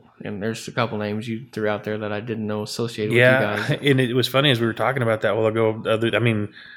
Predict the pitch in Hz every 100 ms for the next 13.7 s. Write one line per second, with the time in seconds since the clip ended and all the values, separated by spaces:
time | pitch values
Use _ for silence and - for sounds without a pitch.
0 | - 123 113 107 117 - 135 123 113 117
1 | 113 107 107 107 98 117 131 120 107 104
2 | 101 - 107 101 117 110 98 104 95 92
3 | - 139 127 120 120 120 123 - 101 101
4 | 95 98 92 107 107 107 101 120 131 -
5 | 107 110 107 104 104 - - - - -
6 | - - 107 98 95 92 - - _ _
7 | _ 110 104 90 - - - _ _ _
8 | _ 117 113 123 131 120 113 110 101 117
9 | 107 - 101 104 101 98 - - _ -
10 | 107 98 95 95 - _ _ _ _ _
11 | 113 104 101 98 98 98 _ _ _ _
12 | 107 107 98 98 98 101 _ _ _ _
13 | _ _ 113 101 87 87